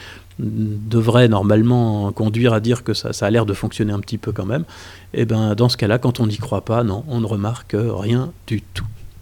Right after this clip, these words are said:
Voilà, je vais m'arrêter là pour aujourd'hui. Vous avez sans doute, euh, remarqué que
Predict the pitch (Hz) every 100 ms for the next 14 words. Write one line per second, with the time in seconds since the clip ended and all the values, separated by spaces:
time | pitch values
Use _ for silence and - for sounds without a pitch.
0 | - - - - - - - - - -
1 | 151 123 110 135 135 135 127 131 127 120
2 | 113 107 104 113 110 113 117 196 165 135
3 | 131 135 135 139 - - - - - -
4 | - - 131 127 160 151 - - 196 185
5 | - 151 151 147 147 147 -